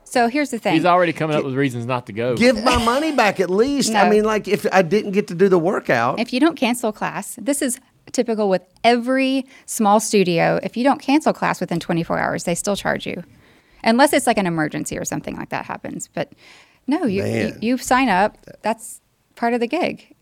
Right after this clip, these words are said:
Speaker 1: And
Speaker 3: Yeah.
Speaker 1: so you don't wanna be late. You wanna get there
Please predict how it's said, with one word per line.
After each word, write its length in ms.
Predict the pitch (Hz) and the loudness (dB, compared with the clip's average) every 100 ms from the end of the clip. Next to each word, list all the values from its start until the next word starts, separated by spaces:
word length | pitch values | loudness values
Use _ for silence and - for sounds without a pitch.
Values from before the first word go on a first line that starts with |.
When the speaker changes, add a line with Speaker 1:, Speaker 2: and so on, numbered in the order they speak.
| - | -6
Speaker 1:
And 140 | 208 | -4
Speaker 3:
Yeah. 60 | 214 | 0
Speaker 1:
so 80 | 233 | 0
you 140 | 226 | 2
don't 180 | 247 285 | 2 2
wanna 180 | 233 254 | 2 2
be 140 | 202 | 0
late. 320 | 170 160 190 - _ _ _ _ _ _ | 0 -2 -2 -8 _ _ _ _ _ _
You 100 | 214 | 0
wanna 140 | 233 254 | 2 2
get 160 | 254 | 0
there 260 | 247 190 - | 0 0 -2